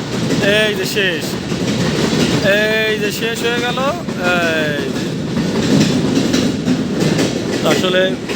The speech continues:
আহ, গাড়ি চলে গেছে।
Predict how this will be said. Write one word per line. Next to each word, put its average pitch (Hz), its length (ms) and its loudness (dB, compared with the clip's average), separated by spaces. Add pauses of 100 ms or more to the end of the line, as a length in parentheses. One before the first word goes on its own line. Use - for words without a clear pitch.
(2250)
আহ, 143 160 0
গাড়ি 165 400 0 (200)
চলে 156 220 4
গেছে। 185 300 0